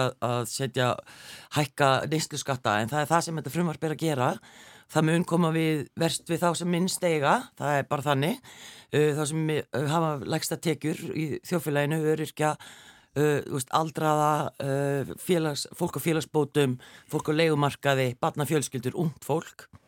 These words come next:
Það er bara staðreynd. Uh, við erum eftir aðeins að sjá, hann er búinn að boða það breytingar á, á, uh, húsnæðisbótakerfinu, þú veist, það á að hækka eitthvað aðeins, uh, bætur til öryrkja, uh,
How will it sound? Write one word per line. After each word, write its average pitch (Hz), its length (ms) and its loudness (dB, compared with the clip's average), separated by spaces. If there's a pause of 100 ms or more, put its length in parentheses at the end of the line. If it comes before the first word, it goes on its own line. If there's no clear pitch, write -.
(460)
Það 160 140 6
er 170 100 -2
bara 156 140 -2
staðreynd. 151 560 2 (640)
Uh, 156 320 4
við 165 300 -2
erum 170 100 2
eftir 170 160 -2
aðeins 180 220 0
að 170 80 -2
sjá, 208 160 0 (180)
hann 185 160 2
er 165 80 -4
búinn 180 160 0
að 170 80 -10
boða 190 320 2
það 170 300 -2
breytingar 180 580 0
á, 151 120 4 (760)
á, 147 80 6
uh, 151 1120 0 (100)
húsnæðisbótakerfinu, 156 1160 0 (260)
þú 165 60 0
veist, 156 140 -2
það 165 120 2
á 147 60 0
að 143 80 -4
hækka 165 260 -2
eitthvað 143 220 0
aðeins, 143 300 0 (680)
uh, 139 320 2
bætur 143 380 0 (180)
til 156 80 -2 (240)
öryrkja, 147 480 0 (320)
uh, 139 300 2